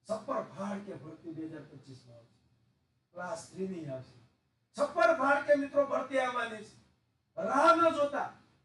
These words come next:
પછી તૈયારી ન કરતા, એ કે ભરતી આવે, ફોર્મ ભરાય, પછી મેદાનમાં આવું. મિત્રો પછી કાંઈ નહીં.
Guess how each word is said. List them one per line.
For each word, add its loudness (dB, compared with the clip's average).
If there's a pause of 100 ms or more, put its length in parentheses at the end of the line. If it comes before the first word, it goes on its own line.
(120)
પછી -4
તૈયારી 4
ન 2
કરતા, -10 (320)
એ -20
કે -6
ભરતી -4
આવે, -2
ફોર્મ -8
ભરાય, -4
પછી -12
મેદાનમાં -14
આવું. -18 (800)
મિત્રો -18
પછી -20
કાંઈ -12
નહીં. -20